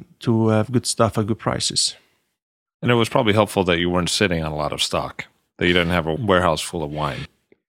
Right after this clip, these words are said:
Speaker 1: One of the idea at the beginning was, and actually talking to a colleague importer that just opened, like, a year before me, I was like, "Do I open with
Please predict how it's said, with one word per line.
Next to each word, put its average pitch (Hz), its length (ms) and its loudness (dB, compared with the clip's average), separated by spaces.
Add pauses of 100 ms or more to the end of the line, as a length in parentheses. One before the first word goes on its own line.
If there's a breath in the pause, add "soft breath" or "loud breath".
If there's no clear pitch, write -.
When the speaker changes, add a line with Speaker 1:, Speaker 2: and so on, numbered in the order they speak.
(300)
Speaker 1:
One 170 500 4
of 196 240 2
the 147 320 4 (720)
idea 117 500 2
at 117 100 0
the 113 100 2
beginning 113 500 2
was, 110 220 2
and 117 120 4
actually 104 400 0 (200)
talking 123 320 2
to 110 200 0
a 104 60 0
colleague 110 800 2
importer 117 540 2
that 110 240 -2
just 113 260 -2
opened, 110 260 -2
like, 101 220 -8
a 110 60 -4
year 113 240 2
before 104 400 -4
me, 113 300 2 (600 soft breath)
I - 140 -2
was 123 140 0
like, - 240 -6
"Do 160 140 6
I 175 120 0
open 185 340 2
with 165 180 0